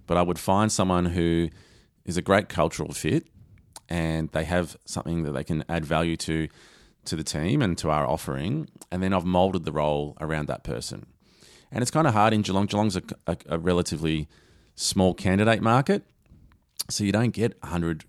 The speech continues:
applicants for a, for a role that you can pick and choose from and, and get that specific,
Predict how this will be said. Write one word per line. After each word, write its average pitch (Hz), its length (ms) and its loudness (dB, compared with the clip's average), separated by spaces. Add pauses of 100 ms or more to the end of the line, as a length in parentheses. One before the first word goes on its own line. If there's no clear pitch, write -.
(120)
applicants 95 460 -4
for 78 220 0
a, - 80 -6
for 80 200 0
a 76 60 2
role 80 380 2
that 78 120 -2
you 73 80 -10
can 76 180 -4
pick - 180 -8
and 73 100 -4
choose 82 220 -2
from 71 120 -4
and, 78 240 -6
and 80 240 -6
get 71 160 -10
that - 160 -6
specific, - 640 -8